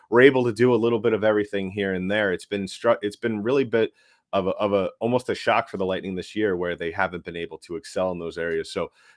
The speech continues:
going after, uh, Tanner Jeannot was really at that point, once they zeroed on him, a, a prime objective. And yeah, I disagree, you know, with what they gave up. I mean, the Lightning's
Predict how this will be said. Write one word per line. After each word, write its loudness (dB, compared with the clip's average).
going 6
after, 4
uh, 0
Tanner 0
Jeannot 0
was -6
really -2
at -2
that 0
point, -4
once -10
they -2
zeroed -2
on -4
him, -8
a, -4
a -8
prime -4
objective. -4
And -6
yeah, 6
I 4
disagree, -4
you 0
know, -2
with 0
what 2
they 0
gave -2
up. 2
I -6
mean, -6
the -4
Lightning's -6